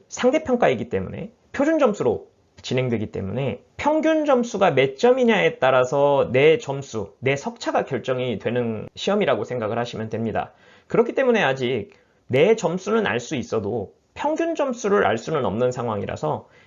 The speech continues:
지금 내가 고민을 해봐야 어차피 팔월 십팔 일에 점수가 나오고 나서야 모든 것이 결정된다라고 생각을 하시면 좋을 듯 합니다.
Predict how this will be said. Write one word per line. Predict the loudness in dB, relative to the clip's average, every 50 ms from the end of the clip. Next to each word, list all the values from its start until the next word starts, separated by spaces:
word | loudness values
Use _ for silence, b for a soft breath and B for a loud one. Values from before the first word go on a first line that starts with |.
| b b
지금 | -8 -4 -4 2 2 2 2 2 2 2
내가 | 2 2 2 4 4 4 4 2 2
고민을 | 0 -4 -2 0 0 2 2 2
해봐야 | 0 -2 -2 -2 -4 -2 -2 -2 -4 -6 -10 -14 _ _ _ _
어차피 | -2 -2 0 2 0 0 0 -2 -6 -8 -8 -10 -12 _ _ _
팔월 | -2 0 4 4 4 2
십팔 | 2 -2 -8 -8 0 2 2 2 2
일에 | 2 2 2 0 0
점수가 | 0 -2 -4 -4 -4 -6 -8 -4 -2 0 0 2
나오고 | 2 2 2 2 2 2 0 -2 -2 0 0 0
나서야 | 0 0 -2 -2 -2 -2 0 0 2 2 2 2 2 0 -2 -8 _ _ _ _
모든 | -2 0 2 4 4 4 4 2 0 -8 -8
것이 | -6 -6 -4 -4 -6 -4
결정된다라고 | -4 -4 -4 -2 -2 -2 -2 -2 -2 -2 -6 -8 -8 -10 -8 -8 -6 -6
생각을 | -6 -6 -4 -4 -4 -4
하시면 | -4 -6 -6 -6 -6 -6
좋을 | -4 -2 -2 -2 -2
듯 | -2 -4 -4 -2
합니다. | -2 -2 0 0 -2 -4 b